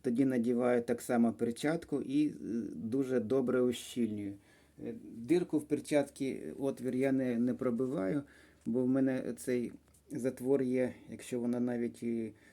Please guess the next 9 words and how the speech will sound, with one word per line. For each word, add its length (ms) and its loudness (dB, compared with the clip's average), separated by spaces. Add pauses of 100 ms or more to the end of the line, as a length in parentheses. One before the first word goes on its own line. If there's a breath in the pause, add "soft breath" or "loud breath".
(140 soft breath)
десь 260 -6
лопне, 480 0
нічого 340 -4
з 60 -8
ним 180 0
не 100 0
буде. 300 -8 (480 soft breath)
І 100 0
воно, 480 2